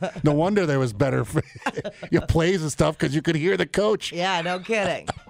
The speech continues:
Speaker 2: <laughs> He's
Speaker 1: Uh,
Speaker 2: yelling over there.
Speaker 1: That's wild, though. It's, it's just crazy to think about. And then it's just, like, people just keep going like nothing happened.
Speaker 2: Yeah.
Speaker 1: And I'm like, "Hey, y'all."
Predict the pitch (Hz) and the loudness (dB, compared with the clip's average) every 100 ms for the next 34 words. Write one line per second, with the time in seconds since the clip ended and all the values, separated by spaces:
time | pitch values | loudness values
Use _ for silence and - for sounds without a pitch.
0 | - _ - - - 196 139 165 175 185 | -20 _ -20 -20 -10 0 4 4 4 2
1 | 185 185 190 202 175 - - - 139 156 | 2 2 2 2 0 -4 -18 -6 -6 -4
2 | 131 123 117 101 92 78 190 196 - 156 | -6 -4 -2 -2 -4 0 0 0 0 -2
3 | 190 220 - 202 190 185 180 180 175 127 | 0 -2 0 0 0 0 0 -2 0 0
4 | 107 143 165 165 160 - 160 - _ - | 0 2 2 2 -2 -4 -4 -4 _ -20
5 | - _ _ _ _ _ 165 151 - _ | -20 _ _ _ _ _ -10 -10 -10 _
6 | _ _ 156 175 165 151 156 - - _ | _ _ -8 -4 -4 -2 -4 -4 -10 _
7 | _ _ _ _ _ _ _ _ _ - | _ _ _ _ _ _ _ _ _ -8
8 | 170 156 156 147 131 135 143 135 143 147 | 0 2 2 0 -2 0 0 0 0 -2
9 | 117 110 _ _ - - _ _ 147 135 | -6 -14 _ _ -20 -20 _ _ 2 2
10 | - - - - - 175 175 160 - 170 | -2 -16 -20 -20 -10 -6 -4 -6 -6 -6
11 | 208 151 143 139 165 170 | -4 -2 -2 -2 -4 -8